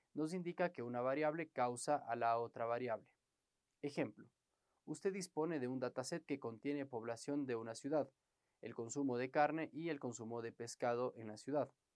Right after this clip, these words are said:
Existe una correlación directa entre las dos últimas variables y la población. Esto es correcto porque se asume que mientras más grande es la población de una ciudad, hay más consumo. Pero,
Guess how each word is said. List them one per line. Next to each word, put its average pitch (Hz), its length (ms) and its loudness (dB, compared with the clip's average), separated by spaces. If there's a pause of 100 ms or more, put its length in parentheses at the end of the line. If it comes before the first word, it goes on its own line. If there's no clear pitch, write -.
(540)
Existe 190 380 -6
una 190 160 2
correlación 131 500 0
directa 143 540 0
entre 139 260 -4
las 123 240 0
dos 120 280 -4
últimas 120 440 -6
variables 127 480 0 (280)
y - 80 -8
la 110 100 -6
población. 120 560 -4 (720)
Esto 156 300 2
es 160 120 -4
correcto 175 460 2
porque 131 280 -4
se 120 100 -4
asume 139 360 0
que 113 160 -8
mientras 113 440 -6
más 151 220 4
grande 143 420 2
es 110 60 -8
la 120 120 -2
población 135 600 0 (220)
de 117 120 -6
una 113 180 -4
ciudad, 151 340 0 (340)
hay 147 200 0
más 117 260 0
consumo. 120 440 -4 (1300)
Pero, 139 300 2